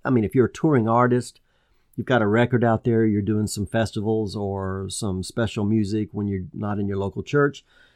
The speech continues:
And when you are, you're in your local church, and all of a sudden you've got this complex because you thought the local church should, should accept you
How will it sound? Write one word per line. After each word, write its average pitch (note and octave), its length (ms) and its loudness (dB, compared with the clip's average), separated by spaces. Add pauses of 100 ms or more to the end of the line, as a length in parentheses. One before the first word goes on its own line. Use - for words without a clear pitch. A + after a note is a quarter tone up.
(260)
And D3+ 200 4
when D3+ 120 8
you C3+ 160 6
are, D3+ 260 6
you're C3+ 200 6
in C3+ 80 4
your C3 120 4
local A#2 240 2
church, D#3+ 460 2 (120)
and A#2+ 560 2
all B2+ 140 0
of B2 80 2
a A#2 40 -2
sudden C3 300 2
you've A#2 140 2
got A2+ 300 0
this - 400 -2 (640)
complex G2 800 -8
because G#2 520 -6
you A2 380 4
thought G#2 580 -6 (1000)
the A2 140 -4
local B2+ 300 2
church D3 320 2
should, B2 640 0
should C#3+ 280 2
accept E3+ 520 0
you B2 480 6